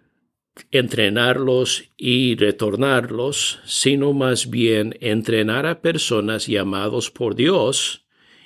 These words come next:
y dejar que Dios os llama a donde sea.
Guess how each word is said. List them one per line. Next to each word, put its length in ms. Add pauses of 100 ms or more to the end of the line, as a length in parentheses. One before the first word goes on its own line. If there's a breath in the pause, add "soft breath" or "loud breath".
(120 soft breath)
y 140
dejar 400
que 180
Dios 440
os 300
llama 580
a 360 (180)
donde 400
sea. 500